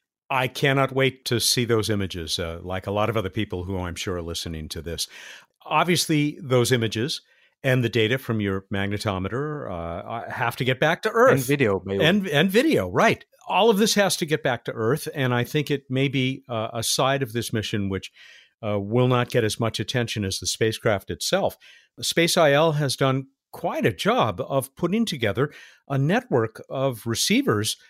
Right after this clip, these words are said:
Speaker 1: uh, here on Earth to be able to communicate with the spacecraft. And then I know you also have, uh, worked out an arrangement with nasa for use of the, uh, Deep Space Network.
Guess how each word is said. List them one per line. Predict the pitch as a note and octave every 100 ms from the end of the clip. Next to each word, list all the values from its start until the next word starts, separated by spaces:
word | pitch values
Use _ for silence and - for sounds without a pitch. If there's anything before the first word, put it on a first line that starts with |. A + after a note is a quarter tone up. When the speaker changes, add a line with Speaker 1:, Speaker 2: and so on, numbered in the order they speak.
| _ _ _ _
Speaker 1:
uh, | A#2 A2+ A#2+
here | A2 F3+ G3
on | G#3+ F#3+
Earth | F#3+ C4 F#3 -
to | G#2
be | A2
able | A#2+
to | B2+
communicate | - E3+ C#4 - A2 F#2+ -
with | B2 -
the |
spacecraft. | B2 E3 A#3 - G2+ F#2+ -
And | A#2 - - - -
then | D#3+ D4+
I | F3
know | C3+ F3
you | F3 D3+
also | F#3 B3 - G2+ D3+
have, | B2 B2 B2
uh, | C3+ C3
worked | - C#3 D#3
out | D#3 D3
an | D3 C#3
arrangement | C3+ E3+ F3+ F#3 F3+
with | F3+
nasa | F3 G#3 B3 E2
for | - F2+
use | G2 A2
of | C#3 A#2
the, | C3+ C3+
uh, | C3
Deep | A#2 F3+
Space | - D#3 G3 -
Network. | G#2+ - D2